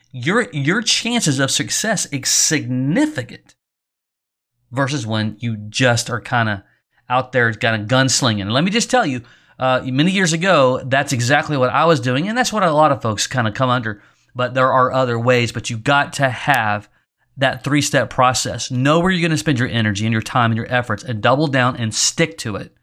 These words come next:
Don't dabble. Get a systematic approach to getting someone to the table to close them with a step-by-step process and, and a, and a way that shows that you can help them where they are. And,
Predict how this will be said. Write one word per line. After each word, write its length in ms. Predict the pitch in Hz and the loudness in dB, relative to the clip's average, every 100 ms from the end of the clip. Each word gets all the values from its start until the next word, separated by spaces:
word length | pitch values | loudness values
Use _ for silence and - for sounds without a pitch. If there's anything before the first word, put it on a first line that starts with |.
| _ - | _ -6
Don't 180 | 131 123 | -4 0
dabble. 420 | 127 117 107 - _ _ _ _ _ _ _ _ _ _ - | 0 0 -2 -16 _ _ _ _ _ _ _ _ _ _ -10
Get 200 | 120 202 | 0 0
a 60 | 202 | 0
systematic 560 | - 180 175 156 151 | 0 -2 0 0 0
approach 600 | 151 - 139 135 - - _ _ _ _ _ _ _ - - | -2 0 0 0 -4 -8 _ _ _ _ _ _ _ -20 -10
to 200 | - 139 | -2 -2
getting 460 | 120 - 156 180 180 | -2 0 2 2 2
someone 320 | 190 160 151 | 2 2 2
to 60 | |
the 80 | 131 | 0
table 340 | 127 139 123 110 | -2 -2 -2 -2
to 100 | 113 | -4
close 420 | - 147 151 127 | -4 2 2 2
them 280 | 113 104 - - _ | -2 -4 -8 -20 _
with 140 | 123 113 | -8 -4
a 60 | |
step-by-step 720 | 110 - - 147 143 123 139 - | -2 0 2 2 0 0 -2 -4
process 720 | - 123 113 - 92 117 - _ _ | 2 2 2 -2 -6 -6 -8 _ _
and, 220 | 123 120 - | -4 -4 -2
and 160 | 113 | -2
a, 180 | 110 110 | 0 -2
and 180 | 131 117 | -2 0
a 100 | 110 | 0
way 300 | 110 131 135 | 4 4 2
that 160 | 113 | -2
shows 300 | - - 127 | -2 2 2
that 120 | 117 113 | 2 -2
you 100 | 113 | -6
can 280 | 120 110 - _ _ | -4 -6 -8 _ _
help 320 | - 147 151 | -2 0 0
them 160 | 127 123 | -2 0
where 120 | 120 | 0
they 160 | 113 113 | 0 0
are. 340 | 90 90 98 _ _ _ _ _ _ _ _ | -2 -6 -12 _ _ _ _ _ _ _ _
And, 520 | 131 131 135 - 120 | -2 -2 -2 -6 -12